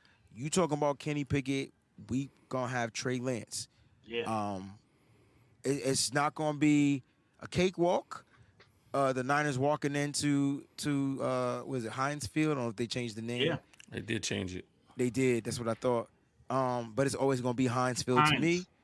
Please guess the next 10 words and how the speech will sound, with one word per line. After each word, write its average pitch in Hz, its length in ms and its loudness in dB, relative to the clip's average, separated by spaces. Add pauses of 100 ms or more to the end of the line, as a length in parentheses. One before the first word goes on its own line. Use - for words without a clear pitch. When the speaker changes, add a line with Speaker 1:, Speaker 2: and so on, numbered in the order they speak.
(220)
Speaker 3:
Yeah, 113 260 4
for 107 160 -8
sure. 139 360 0
Speaker 1:
<laughs> 185 40 4 (1300)
Uh, 156 320 2
and 160 160 -2
so, 160 560 2 (240)
you 170 140 2
know, 151 380 2 (240)
it's, - 260 -2